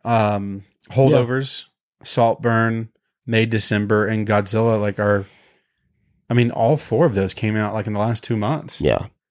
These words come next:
Speaker 1: Like, talk about, you know what I
Speaker 2: Yeah.
Speaker 1: mean? Kinda getting in there
Speaker 2: Yeah.
Speaker 1: in the nick of time.
Speaker 2: Crazy.
Speaker 1: Um, but we love the Oscars. This is our Super Bowl, and I like the Super Bowl, but, like, this is, for the cinephile,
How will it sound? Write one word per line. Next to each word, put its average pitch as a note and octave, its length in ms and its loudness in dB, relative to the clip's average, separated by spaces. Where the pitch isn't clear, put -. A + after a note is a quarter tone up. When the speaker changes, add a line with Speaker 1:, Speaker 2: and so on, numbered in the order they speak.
Speaker 1:
Like, A2 180 -2
talk A#2+ 240 -2
about, B2+ 400 2
you B2+ 120 0
know C3 80 2
what A2+ 120 4
I F#2 80 2
Speaker 2:
Yeah. A2+ 80 0
Speaker 1:
mean? A#2+ 80 -4
Kinda A#2+ 220 -2
getting A2 260 -2
in G#2 100 2
there G#2+ 80 0
Speaker 2:
Yeah. - 20 0
Speaker 1:
in G#2 60 -2
the G2+ 60 -4
nick G2+ 160 -6
of G2+ 80 -6
time. A2 200 0
Speaker 2:
Crazy. G#2 360 0
Speaker 1:
Um, A#2+ 500 2
but C#3+ 120 2
we D#3 120 4
love B2+ 220 4
the A2 80 0
Oscars. F#2+ 460 -4
This B2 180 0
is A#2 120 0
our G#2+ 160 6
Super B2 320 0
Bowl, A2+ 320 0
and B2 120 0
I B2+ 60 4
like G#2 180 2
the G#2 60 -12
Super F#2+ 240 -10
Bowl, F#2 120 -6
but, G#2+ 100 0
like, G2+ 200 0
this B2+ 200 0
is, A#2 140 2
for B2+ 160 0
the A#2+ 80 4
cinephile, G2 960 2